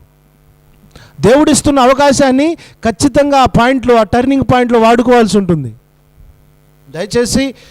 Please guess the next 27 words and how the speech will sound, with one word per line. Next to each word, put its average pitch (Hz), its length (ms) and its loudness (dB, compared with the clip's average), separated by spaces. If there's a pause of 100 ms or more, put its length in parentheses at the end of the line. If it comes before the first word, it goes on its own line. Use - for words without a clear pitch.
(280)
మీరు 240 160 -2
కూడా 262 320 0
శ్రద్ధగా 247 460 -2
వినండి. 202 460 -4 (720)
లూదియా 269 800 0 (300)
దేవుని 330 420 -2
మాటలు 302 480 -4
వింటుంది 254 540 -4
కనుక 247 320 -2 (1700)
ప్రభు 277 260 2
ఆమె 302 300 2
మనసును 311 440 -4
తెరిచాడు. 277 480 -2
ఈ - 20 2
రోజున 294 360 0
నీవు 302 220 2
కూడా 294 200 -2
దేవుని 302 260 0
మాట 277 220 -2
వింటుంటే, 240 680 -2 (240)
ఒకవేళ 262 300 -2
నువ్వు 285 180 0
దేవుని 277 300 2
అంగీకరించబడకపోవచ్చు, 262 1300 0
వినకపోవచ్చు, 269 760 0
నువ్వు 214 140 2
వినడు. 185 340 -2